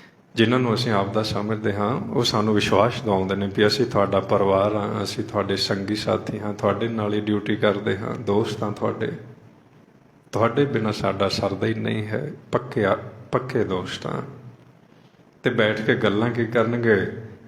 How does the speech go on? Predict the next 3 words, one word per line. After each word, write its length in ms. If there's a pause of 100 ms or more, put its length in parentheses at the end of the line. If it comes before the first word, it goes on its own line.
(320)
ਤਮੋਗੁਣੀ 580 (1040)
ਕਿਸੇ 320
ਦੀਆਂ, 340